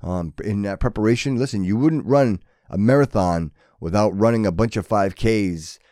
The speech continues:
and half marathons, right? Like, you train for that. That's what you do, right? You train. Same thing. You need to train.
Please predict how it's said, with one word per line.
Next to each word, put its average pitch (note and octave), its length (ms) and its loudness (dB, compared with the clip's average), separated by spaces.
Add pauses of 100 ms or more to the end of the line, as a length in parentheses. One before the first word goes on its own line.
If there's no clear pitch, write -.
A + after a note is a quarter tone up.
(120)
and E2+ 280 -6
half A2+ 240 -2
marathons, D#2 600 -4
right? F#2+ 220 -2
Like, F2 160 -6
you G#2+ 140 -2
train A#2 480 -2
for F2+ 140 -8
that. D#2+ 380 -6
That's E2+ 180 -8
what G2+ 120 -6
you A#2+ 80 0
do, G#2+ 380 -2 (380)
right? G2 140 0
You A2+ 100 2
train. G#2+ 480 -2 (160)
Same C3 280 0
thing. A2 340 -2 (320)
You G2+ 100 -2
need B2 140 4
to C3 60 -8
train. A2 520 -4